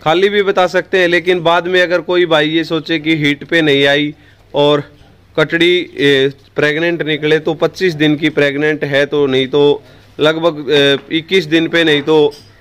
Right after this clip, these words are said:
मान के चलिए आप चालीस दिन के अंदर अंदर कटड़ी है वो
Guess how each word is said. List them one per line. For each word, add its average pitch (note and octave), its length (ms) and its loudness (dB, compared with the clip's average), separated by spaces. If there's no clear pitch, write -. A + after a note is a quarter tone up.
मान D3+ 200 0
के D3+ 140 -2
चलिए D3 300 0
आप C#3+ 200 0
चालीस D3+ 300 0
दिन C#3 180 -2
के C3 80 -2
अंदर C3+ 240 0
अंदर C3 260 -2
कटड़ी C3+ 380 -4
है C3+ 120 0
वो C3+ 320 0